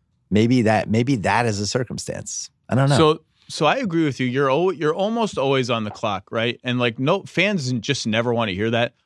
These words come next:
Speaker 2: Like, the Clippers do not wanna hear that they're already on the clock. It started. It's already,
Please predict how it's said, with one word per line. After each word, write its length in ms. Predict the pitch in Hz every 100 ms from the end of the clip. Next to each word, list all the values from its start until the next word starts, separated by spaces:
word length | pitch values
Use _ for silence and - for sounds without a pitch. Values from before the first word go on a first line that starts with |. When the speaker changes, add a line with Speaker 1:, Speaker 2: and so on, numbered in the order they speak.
| -
Speaker 2:
Like, 140 | 165
the 80 | 160
Clippers 420 | - 262 233 160
do 80 | 151
not 160 | 143
wanna 180 | 135 127
hear 180 | 113 123
that 160 | 113 110
they're 160 | 117 113
already 240 | 110 107
on 100 | 101
the 80 | 98
clock. 300 | - 95 -
It 100 | 156
started. 380 | - 214 85 92
It's 160 | 127
already, 200 | 196 202